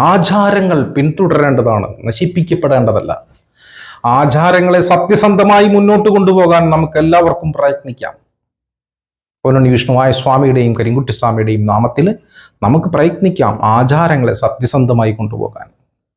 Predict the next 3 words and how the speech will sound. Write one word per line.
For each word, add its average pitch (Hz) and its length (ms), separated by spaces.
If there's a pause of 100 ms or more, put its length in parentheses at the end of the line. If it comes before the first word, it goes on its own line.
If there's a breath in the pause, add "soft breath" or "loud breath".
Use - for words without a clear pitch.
(3000)
എല്ലാത്തിനും 277 640
ഓരോ 240 160 (160)
രീതികളുണ്ട്. 175 760